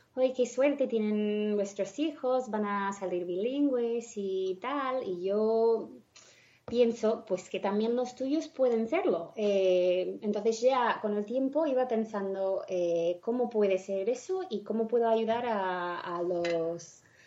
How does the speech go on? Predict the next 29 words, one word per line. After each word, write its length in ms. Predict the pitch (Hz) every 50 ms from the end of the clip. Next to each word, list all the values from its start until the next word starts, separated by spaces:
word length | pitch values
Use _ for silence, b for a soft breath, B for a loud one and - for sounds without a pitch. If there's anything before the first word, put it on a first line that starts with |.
| b b b b b b b _
padres 600 | - 220 214 220 233 240 240 240 240 233 220 208
hispanohablantes 1040 | 233 226 - - 233 233 226 226 220 226 240 240 240 254 233 269 294 330 320 - -
también 380 | 214 208 214 208 208 214 226
a 80 | 262 262
que 140 | - 233 220
sus 240 | - 196 - -
hijos 540 | 196 202 - 226 233 233 233 233 220 214 214
crezcan, 1300 | - - 196 196 196 - - 220 220 220 220 208 196 190 180 175 175 165 170 165 165 170 170 170 165 - -
eh, 420 | 202 180 165 160 165 160 156 156 160
aprendiendo 500 | 156 - 180 175 175 175 180 196 208 220
dos 180 | 220 214 -
idiomas, 520 | 185 170 180 226 285 302 269 208 175 - -
como 180 | - 185 175
los 160 | 170 175 - 269
míos? 380 | 320 349 294 185 175 - - _ _ b b b b b b b b _ -
Entonces, 260 | 220 214 208 208 202 208
bueno, 240 | 247 247 233 220 214
también, 480 | 214 196 208 226 254 262 254 233 202 -
eh, 180 | 208 202 196
a 120 | 190 196 196
nivel 260 | 196 202 220 233 220
personal, 720 | 254 247 240 - - 262 269 285 285 285 285 294 311 - -
mm, 460 | 226 214 208 202 202 196 196 196 196
mi 100 | 202 196
marido, 600 | 196 196 202 226 254 262 247 254 254 269 311 320 -
eh, 320 | - 208 190 185 180 170 175
que 60 | -
es 120 | 180 180 -
español, 600 | 202 - 220 233 254 277 311 320 320 349 370